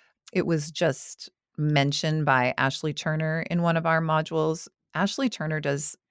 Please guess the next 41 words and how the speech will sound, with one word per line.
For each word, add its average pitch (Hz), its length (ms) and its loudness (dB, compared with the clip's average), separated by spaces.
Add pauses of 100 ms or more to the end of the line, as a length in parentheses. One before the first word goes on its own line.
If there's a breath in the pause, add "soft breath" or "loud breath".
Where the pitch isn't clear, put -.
(120)
something 151 600 -2 (520)
wonderful, 214 680 4
and 170 240 -2 (160)
in 175 100 4
fact, 156 300 4
I 160 120 6
think 156 340 -2
that 135 220 2
we 175 160 2
do 143 180 2
it 123 140 0
too, 147 400 0 (680 soft breath)
is 170 180 4
she's 175 400 -2 (200)
often 180 580 6
referring 151 480 0
to 175 280 0
and 139 120 0
chanting 143 440 -2
the 147 80 -2
names 135 440 -2
of 139 80 -8
her 143 180 -6
many 135 260 -4
teachers 120 760 -6 (480)
when 151 360 2
she 147 260 -4
is 143 240 -2
quoting 156 480 0
them 160 340 2
or 139 100 -2
when 135 200 -2
she 139 160 -8
is 139 140 -8
teaching 143 360 -6
something 127 380 -6
that - 120 -6
she - 120 -8
got 123 280 -2
from 139 200 -6
them. - 320 -6